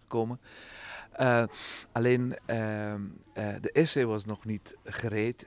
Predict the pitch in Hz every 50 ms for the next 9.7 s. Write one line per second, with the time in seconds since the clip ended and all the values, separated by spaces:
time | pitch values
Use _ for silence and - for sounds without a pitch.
0 | - - - 110 107 113 104 98 - 110 - - 110 104 80 - - - - -
1 | 127 110 98 98 - - - 139 - - - - _ _ - 107 107 101 101 98
2 | 95 90 - - - - - 95 90 87 - - 123 127 120 110 110 - - -
3 | 101 - 101 92 104 120 156 143 110 107 - - - - - - - _ _ _
4 | - - - - 110 120 127 120 104 92 87 107 135 - _ _ _ - - -
5 | - - - - _ _ _ - 113 110 101 98 98 98 92 90 92 87 - -
6 | 101 95 90 110 110 113 113 110 95 95 90 - _ - - 107 95 - - -
7 | 95 - - - 117 110 - - - - - 101 98 95 87 - - - 98 117
8 | 120 - 117 107 107 101 - 104 92 82 85 87 87 - - - 101 98 87 87
9 | - - - - 98 92 - - - 101 95 - - -